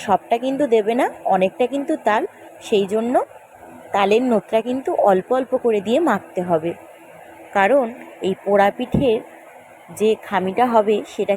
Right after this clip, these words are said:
কিন্তু খুব পাতলা করা যাবে না, একটু শক্ত শক্ত থাকবে। তাই অল্প অল্প তালের নোদ দিয়ে মাখ, যাতে করে নরম না হয়ে যায়। এরপর মা এখানে একদম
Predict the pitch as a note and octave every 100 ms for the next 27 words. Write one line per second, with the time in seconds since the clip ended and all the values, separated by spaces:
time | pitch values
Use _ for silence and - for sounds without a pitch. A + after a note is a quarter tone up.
0 | A#3 A#3+ B3+ F4+ - - C#4 - F#3+ D#3+
1 | F3+ F#3 A3+ D4+ G#3 D#3+ E3 D#3+ - -
2 | - - - - - - - - - -
3 | - - - - - - - - - -
4 | G#3+ - F4 - A#3+ G#3 - - F#3 -
5 | F3+ F3 D#3 D#3+ - - - - - A3
6 | C#4 F#3+ F#3+ - C#4 C#4 D4 A3 F#3 F#3+
7 | G3 G3 F3 D#4 D4+ G3 - - _ _
8 | - - - - - - A3 G3+ F#3 A3
9 | B3+ C#4 G#4 B3 G3+ G3 G#3+ G3 E3+ E3+
10 | D#3+ E3+ - - - - G3 A3 - D4+
11 | C4 G3 F#3+ F#3+ A3+ A#3+ A4 - - -
12 | - - - F#3 F3+ -